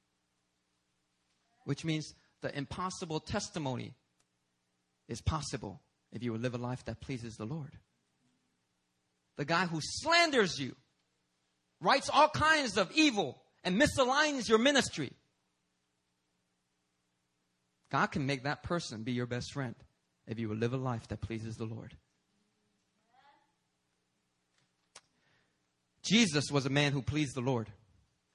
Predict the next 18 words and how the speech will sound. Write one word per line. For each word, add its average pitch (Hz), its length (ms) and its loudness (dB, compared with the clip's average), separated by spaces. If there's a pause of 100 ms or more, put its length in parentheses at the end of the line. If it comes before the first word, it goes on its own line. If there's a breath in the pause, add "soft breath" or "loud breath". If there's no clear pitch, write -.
(460)
The 131 80 -6
Father 160 320 0
said 165 240 -2
over 151 160 0
the 139 60 -6
Son, 156 480 -6
"This 165 180 -4
is 151 180 -4
my 123 220 -4 (240)
Son, 175 320 -2 (840)
beloved 143 440 -2
Son, 117 400 -10 (720)
in 117 160 -6
whom 170 420 -2
I 127 140 -6
am 120 260 -10
well 135 460 -4 (200)
pleased." 117 580 -8